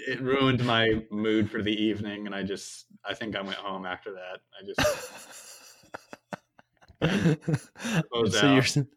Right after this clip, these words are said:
Speaker 2: you're sitting at dusk at a bar,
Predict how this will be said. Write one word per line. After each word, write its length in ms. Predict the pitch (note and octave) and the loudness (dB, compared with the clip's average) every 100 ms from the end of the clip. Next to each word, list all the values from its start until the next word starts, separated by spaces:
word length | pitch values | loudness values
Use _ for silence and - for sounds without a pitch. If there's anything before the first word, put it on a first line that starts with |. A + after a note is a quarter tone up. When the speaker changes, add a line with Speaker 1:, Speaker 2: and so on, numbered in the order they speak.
| - - - - | -20 -20 -20 2
Speaker 2:
you're 180 | B2 B2+ | 6 6
sitting 560 | - B2 G#2+ G#2+ G2+ - _ _ _ | 8 6 6 4 2 -2 _ _ _
at 180 | E2+ D#2 | -2 2
dusk 300 | F#2+ G2+ - | 4 4 4
at 120 | A2 | 4
a 60 | G#2 | 4
bar, 500 | G2 E2 D#2 D2+ - | 4 4 4 2 -2